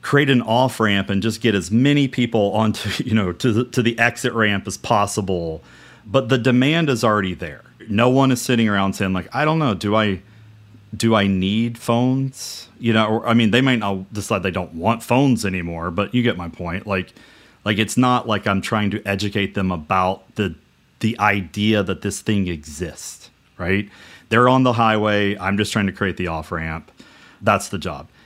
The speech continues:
In Launch Darkly's case, you know,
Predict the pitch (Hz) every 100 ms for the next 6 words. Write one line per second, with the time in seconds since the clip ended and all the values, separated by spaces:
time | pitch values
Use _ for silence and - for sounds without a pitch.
0 | _ _ - 123 113 110 - 123 123 -
1 | 143 - 135 110 - 101 95 - - -
2 | _ _ _ - 113 104